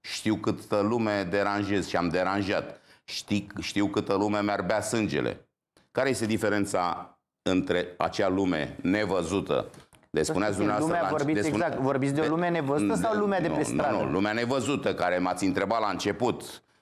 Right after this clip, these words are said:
Speaker 1: "Te-ai liberat, te-a băgat?"
Speaker 2: Mhm.
Speaker 1: și multe alte, uh, discuții și, uh, probleme politice. Uh, nu mă interesează de ei. Ce n-au ei, am eu. Eu am suportul electoratului, eu am suportul firului de iarbă, eu de acolo provin.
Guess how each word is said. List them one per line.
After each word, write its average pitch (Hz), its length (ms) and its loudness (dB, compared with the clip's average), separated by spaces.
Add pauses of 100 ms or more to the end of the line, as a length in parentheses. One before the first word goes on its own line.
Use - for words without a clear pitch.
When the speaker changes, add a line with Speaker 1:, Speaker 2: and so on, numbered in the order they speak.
(140)
Speaker 1:
"Te-ai 87 220 2
liberat, 98 580 0
te-a 87 140 2
băgat?" 90 460 0
Speaker 2:
Mhm. 117 100 -4
Speaker 1:
și 87 120 -2
multe 110 340 0
alte, 101 500 0
uh, 92 160 2
discuții 92 520 0
și, 85 560 0 (260)
uh, 82 360 2
probleme 92 440 0
politice. 85 800 -2 (840)
Uh, 92 680 2
nu 127 100 2
mă 117 100 2
interesează 73 560 0
de 58 140 0
ei. 52 260 -6 (960)
Ce - 220 -2
n-au 120 300 2
ei, 120 200 0
am 107 180 0
eu. 67 320 0 (400)
Eu 98 160 2
am 101 80 4
suportul 98 560 0
electoratului, 85 840 0
eu 90 80 2
am 90 60 0
suportul 90 440 -2
firului 90 420 2
de 76 100 -2
iarbă, 76 300 0
eu 71 100 2
de 71 100 0
acolo 82 280 0
provin. 60 500 -2